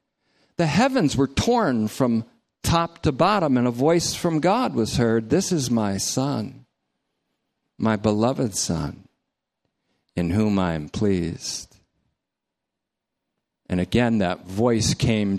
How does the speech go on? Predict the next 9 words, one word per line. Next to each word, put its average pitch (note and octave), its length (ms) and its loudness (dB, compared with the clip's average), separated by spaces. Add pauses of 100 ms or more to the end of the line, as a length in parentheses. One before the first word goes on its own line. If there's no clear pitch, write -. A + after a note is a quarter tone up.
tearing B2 480 4
across A2+ 460 0
the A2+ 100 0
mountains A2+ 580 0
on G2+ 180 0
the G2+ 60 0
Mount A2+ 240 2
of A2 120 -6
Transfiguration A#2+ 1200 0